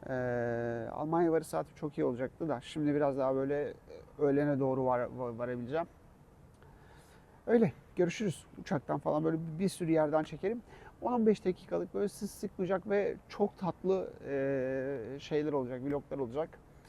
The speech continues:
Görüşürüz. Ha, şeyi hiç söylemiyorum. Editörüm, editörüm hep söylüyor bunu. Ee, lütfen abone olun. Be-,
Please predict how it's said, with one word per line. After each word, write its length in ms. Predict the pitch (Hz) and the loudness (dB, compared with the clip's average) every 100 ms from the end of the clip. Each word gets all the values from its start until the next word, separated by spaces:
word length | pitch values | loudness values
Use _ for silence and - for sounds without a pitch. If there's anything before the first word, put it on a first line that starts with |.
| - - - - | -20 -20 -20 -6
Görüşürüz. 460 | 143 - 180 - - - - - | -4 -2 -6 -6 -14 -20 -20 -2
Ha, 260 | 190 147 - | 0 0 -4
şeyi 260 | - 185 | 0 2
hiç 360 | 214 - 214 202 | 2 0 0 0
söylemiyorum. 800 | - - - 180 185 165 139 143 | -8 -18 -2 2 4 4 2 0
Editörüm, 480 | 151 156 190 160 156 | 0 -2 -2 -2 -2
editörüm 400 | 123 139 180 165 | -6 -4 -2 0
hep 140 | 170 | 0
söylüyor 380 | 165 151 151 151 | 0 0 2 2
bunu. 220 | 123 131 147 - - - - - - | 0 -4 -6 -14 -20 -20 -20 -20 -8
Ee, 640 | - 131 131 123 120 117 127 | 2 4 6 4 2 0 -2
lütfen 320 | 185 - 170 165 - - - | -4 0 0 -2 -14 -16 -2
abone 240 | 151 156 | 4 6
olun. 360 | 156 147 151 156 - - - | 6 4 0 -4 -14 -20 -2
Be-, 220 | 131 127 | 0 2